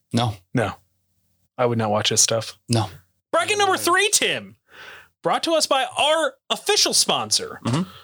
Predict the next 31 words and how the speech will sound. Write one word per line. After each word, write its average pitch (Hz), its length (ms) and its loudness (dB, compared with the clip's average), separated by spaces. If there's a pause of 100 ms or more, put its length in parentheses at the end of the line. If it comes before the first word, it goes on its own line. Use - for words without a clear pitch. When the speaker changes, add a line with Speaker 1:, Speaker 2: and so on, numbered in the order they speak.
(240)
Speaker 2:
our 196 320 2
local 269 360 0
sponsor, 117 600 0
Speaker 1:
Yeah. 214 180 0 (340)
Speaker 2:
Bearded 277 280 0
Dragon 220 440 0
Games. 156 680 0
Speaker 1:
Yeah. 156 320 -2 (220)
Speaker 2:
I'm 202 140 0
just 294 140 0
gonna 294 180 0
call 226 200 0
them 196 140 -2
Bearded 165 220 0
Dragon 127 260 0
Games. 101 400 -2 (260)
Speaker 1:
Sure. 262 240 0 (320)
Speaker 2:
'Cause 196 180 -2
I 208 180 0
don't 247 180 -2
remember 185 340 0
what 156 160 0
goes 156 160 0
at 139 100 -4
the 135 100 -2
end 110 140 -2
of 98 80 -2
it. 98 220 -8
Speaker 1:
Sometimes 240 400 -2
it 233 100 -2
changes. 117 460 -2